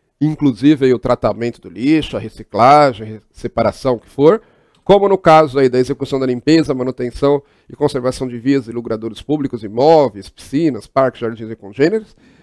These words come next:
Falou de limpeza em geral, de conservação, pensa assim, vai ser cobrado I S S no local onde o serviço está sendo prestado, ok? E não no local, do,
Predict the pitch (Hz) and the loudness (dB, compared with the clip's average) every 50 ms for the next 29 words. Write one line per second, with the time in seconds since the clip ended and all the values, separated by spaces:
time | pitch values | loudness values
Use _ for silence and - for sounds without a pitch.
0 | _ _ - 185 226 254 202 247 233 214 175 - - 180 180 143 160 147 135 135 | _ _ 2 2 2 2 0 -2 -6 -6 -2 4 6 6 6 4 2 -2 0 0
1 | - 143 151 - - - 139 131 - 143 123 120 117 110 - - 202 175 - - | 0 0 -2 -4 -8 -8 -8 -8 -6 -6 -4 -4 -4 -4 -4 -4 -4 -4 -2 -2
2 | 160 143 - - 110 - - 214 208 147 - _ _ _ _ _ _ _ _ _ | -4 -2 -4 -8 -8 -2 0 0 0 -2 -6 _ _ _ _ _ _ _ _ _
3 | - 135 143 143 - - 170 - 175 151 143 139 135 135 131 123 117 117 113 - | 2 4 4 4 2 -2 -2 0 0 2 4 4 4 4 4 2 0 -2 -2 -4
4 | - 120 117 131 156 190 - - 254 - _ _ _ _ _ - 127 139 135 127 | -4 0 2 4 2 2 0 -4 -12 -16 _ _ _ _ _ -2 0 2 2 2
5 | 123 - - 123 131 147 165 190 190 - - 156 151 143 143 - - 143 127 117 | 2 2 4 6 8 8 8 6 4 2 0 0 0 0 -6 -6 -2 -2 -2 -2
6 | 110 131 147 156 - - - - 135 - - 127 127 143 - - 185 185 - - | 0 0 0 0 0 -4 -4 -4 -4 -2 -2 -4 -4 -4 -4 -4 -4 -4 -2 -2
7 | 170 135 110 95 - _ _ _ _ - _ 147 165 220 247 - _ _ _ _ | 0 0 0 0 -4 _ _ _ _ -6 _ 2 2 2 2 -4 _ _ _ _
8 | _ _ _ - 143 151 143 127 127 131 131 135 139 151 160 165 185 190 190 - | _ _ _ -6 -4 -2 2 4 4 4 4 2 0 0 0 0 0 0 0 0
9 | - 131 127 127 127 139 143 139 139 139 | 2 4 4 4 4 2 -2 -4 -8 -10